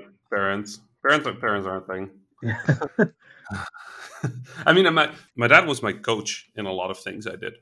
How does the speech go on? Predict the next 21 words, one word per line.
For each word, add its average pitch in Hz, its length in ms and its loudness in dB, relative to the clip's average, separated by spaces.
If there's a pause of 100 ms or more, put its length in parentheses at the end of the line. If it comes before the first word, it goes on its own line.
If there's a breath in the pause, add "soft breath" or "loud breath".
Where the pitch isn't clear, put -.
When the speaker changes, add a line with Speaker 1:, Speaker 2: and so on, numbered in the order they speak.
(120)
Speaker 1:
right? 104 240 -2
Like, 98 240 -6
my 104 80 -4
dad 104 260 2
ended 104 220 -2
up 104 140 -2
being 98 240 -2
my, 98 180 -4
my, 98 360 -6
uh, 95 360 -12 (140)
a 104 80 -8
chess 123 300 -2
coach 110 340 -6
of 104 80 -6
mine, 104 420 0
and 101 180 -8
he 110 80 -4
ended 110 200 2
up 104 120 2
being 101 220 0
a, 95 80 0